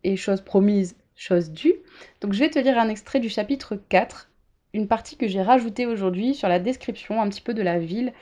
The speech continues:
où ça se passe, qui s'appelle Sunderfield, et qui est une ville, euh, inventée, en fait. Donc, euh, dans une Angleterre, euh, normale, mais Sunderfield n'existe pas, mais je l'ai placée en Angleterre.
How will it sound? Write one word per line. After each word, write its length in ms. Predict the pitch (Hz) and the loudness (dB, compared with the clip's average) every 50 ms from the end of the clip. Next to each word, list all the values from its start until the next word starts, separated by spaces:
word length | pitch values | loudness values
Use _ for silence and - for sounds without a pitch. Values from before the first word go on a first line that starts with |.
| - _ _ | -20 _ _
où 80 | 226 | -10
ça 180 | 220 - 220 196 | -2 0 0 -2
se 80 | 202 - | -2 -2
passe, 380 | _ 185 202 254 - - - _ | _ 0 0 0 -2 -8 -18 _
qui 220 | - - - 214 202 | -16 -12 -10 -10 -6
s'appelle 360 | - 202 190 - 170 170 170 | -6 -6 -4 -2 -2 -2 -2
Sunderfield, 800 | - - - 294 294 269 226 196 196 - - - 175 214 240 233 - _ - - - - - - _ _ _ | -4 -2 2 2 2 4 2 -2 -4 -6 -2 -2 -2 -2 -2 -8 -14 _ -20 -20 -20 -20 -20 -20 _ _ _
et 140 | - 214 202 | -2 -2 -2
qui 80 | 196 214 | -2 -4
est 140 | 196 - | -4 -2
une 120 | 247 233 233 | -2 -2 0
ville, 240 | 226 269 294 294 226 | 2 4 4 4 4
euh, 180 | 185 180 180 180 - _ _ _ | 4 0 -2 -6 -12 _ _ _
inventée, 540 | 208 233 240 220 220 208 202 - 196 202 196 | 6 6 6 6 2 -2 0 -2 -2 0 0
en 120 | 175 180 | -2 -2
fait. 340 | - - 185 190 190 - - _ _ - - - _ _ - | -2 -4 -4 -4 -4 -8 -18 _ _ -20 -20 -20 _ _ 0
Donc, 260 | 185 185 180 - - | 0 0 0 0 0
euh, 160 | 185 170 170 | 2 2 2
dans 180 | 170 170 196 196 | 2 2 2 0
une 220 | 190 196 190 190 | 2 2 2 2
Angleterre, 580 | 185 190 185 190 180 175 - 185 180 185 180 170 | 2 4 4 2 0 0 4 4 6 6 6 2
euh, 120 | 165 160 | 0 -2
normale, 460 | 156 160 165 156 170 202 262 294 285 226 | -2 -2 0 0 2 4 4 4 4 4
mais 160 | 190 180 180 | 4 2 2
Sunderfield 560 | - - 196 196 180 180 175 - - 262 254 | 2 0 0 0 0 0 -2 -2 0 0 0
n'existe 440 | 196 175 170 185 247 247 - 214 190 | 0 0 -2 -2 -6 -6 -4 -6 -8
pas, 300 | - _ 180 180 277 - - _ - - _ _ _ _ - | -4 _ -4 -4 -4 -6 -14 _ -20 -20 _ _ _ _ 0
mais 220 | 180 180 180 185 | 4 4 4 4
je 80 | 180 180 | 4 0
l'ai 80 | 170 | -2
placée 340 | 165 190 175 185 - - 277 | 0 0 -2 -2 0 0 0
en 120 | 262 214 | 0 2
Angleterre. 560 | 196 190 185 175 170 - - - - - - | 0 0 0 -2 -4 -6 -10 -10 -10 -14 -18